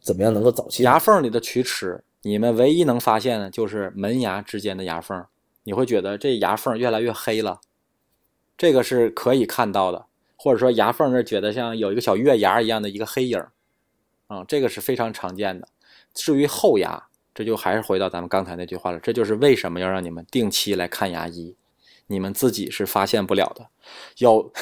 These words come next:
Speaker 2: <laughs> 有的时候，如果说是你后牙牙缝里头特别特别初期的龋齿，我们牙医拿肉眼也是发现不了的，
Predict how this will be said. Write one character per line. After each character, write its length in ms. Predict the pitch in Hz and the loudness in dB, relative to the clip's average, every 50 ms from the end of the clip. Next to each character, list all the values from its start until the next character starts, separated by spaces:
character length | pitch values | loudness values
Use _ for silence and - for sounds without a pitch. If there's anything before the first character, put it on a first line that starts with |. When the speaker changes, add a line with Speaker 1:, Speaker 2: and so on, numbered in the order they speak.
| - - | -2 0
Speaker 2:
<laughs> 240 | - - - - 127 | 0 -2 -4 0 4
有 220 | 131 127 113 110 | 6 6 6 8
的 120 | 131 160 | 8 6
时 240 | 175 - - 110 110 | 6 6 4 0 2
候， 240 | 107 - 123 104 92 - | 4 4 4 4 4 2
如 220 | - 85 113 147 156 | -2 0 2 4 6
果 120 | 147 120 | 6 4
说 200 | - - 123 123 | 4 2 2 2
是 120 | 123 135 | 2 2
你 120 | 117 107 98 | 0 0 -2
后 340 | - - - - 196 143 113 | -4 0 2 4 6 6 6
牙 220 | 101 92 92 101 | 4 2 2 0
牙 240 | 98 98 87 87 104 | 0 0 -2 -2 -2
缝 280 | - - 156 135 113 | 0 0 0 0 0
里 120 | 101 98 87 | -2 -4 -6
头 180 | - 95 92 92 - _ _ _ _ - - - - - - _ _ _ _ _ _ | -8 -8 -10 -10 -12 _ _ _ _ -8 -6 -6 -6 -6 -8 _ _ _ _ _ _
特 260 | - - 254 226 156 | -2 4 6 8 8
别 200 | 113 107 104 104 | 8 6 4 2
特 260 | - - - 127 107 | 2 2 2 2 2
别 180 | 95 98 95 95 | 2 2 0 0
初 300 | 92 - - - 135 131 | -2 -4 -4 0 2 2
期 200 | 131 - - 123 | 2 2 2 2
的 100 | 110 110 | 2 2
龋 200 | 101 - - 104 | 0 0 -2 -6
齿， 300 | 98 - - - 90 - - _ - - - _ _ | -6 -4 -6 -6 -8 -8 -8 _ -20 -20 -20 _ _
我 120 | - 104 | -2 0
们 180 | 104 117 117 107 | 2 2 4 4
牙 180 | 117 110 123 | 6 6 4
医 180 | 131 135 147 147 | 4 2 0 0
拿 160 | 131 104 95 | 0 2 2
肉 220 | 101 107 123 107 98 | 2 2 2 2 2
眼 160 | 90 90 95 | 2 0 -2
也 140 | 95 - - | -4 -6 -6
是 140 | - - | -8 -8
发 160 | 101 - 90 87 | -6 -4 -4 -6
现 180 | - 92 87 | -6 -8 -10
不 100 | 85 95 | -6 -6
了 220 | 92 90 87 - - | -4 -4 -4 -4 -6
的， 120 | - - | -10 -18